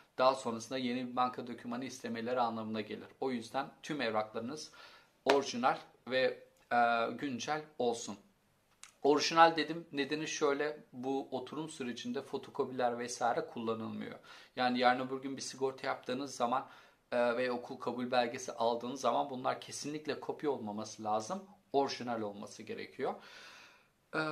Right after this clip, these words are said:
evraklarınız nelerdir? Okuldan öğrenci belgesi alacaksınız ve daha sonraki yılların ödemesine dair bilgilendirme dokümanı da almanız gerekiyor. Yani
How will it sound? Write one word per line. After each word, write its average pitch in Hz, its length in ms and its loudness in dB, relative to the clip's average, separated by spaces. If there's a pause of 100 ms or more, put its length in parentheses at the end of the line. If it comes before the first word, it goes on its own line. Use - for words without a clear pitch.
(260)
evraklarınız 185 640 2
nelerdir? 143 640 0 (100)
Okuldan 147 480 2 (100)
öğrenci 131 480 0
belgesi 110 520 0
alacaksınız 110 840 -8
ve 127 120 -4 (260)
daha 123 200 0
sonraki 143 540 -6
yılların 131 480 2
ödemesine 127 640 -4
dair 123 300 6
bilgilendirme 123 960 0 (240)
dokümanı 120 460 -4
da 117 80 4
almanız 107 440 -2
gerekiyor. 113 440 -12 (160)
Yani 120 180 -2